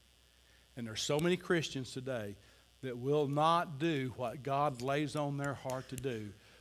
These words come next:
because they're paralyzed by fear. And it all has to do with,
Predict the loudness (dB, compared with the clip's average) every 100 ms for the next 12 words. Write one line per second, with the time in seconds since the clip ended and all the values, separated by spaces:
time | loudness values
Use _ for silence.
0 | -18 -12 -10 -10 -10 -10 -6 -2 -2 -2
1 | -6 -10 -14 -16 -18 -20 -14 -12 -10 -10
2 | -10 -10 -16 -20 -20 -20 -20 _ _ _
3 | _ _ -12 -6 -4 -2 0 -2 -4 -2
4 | -2 0 -2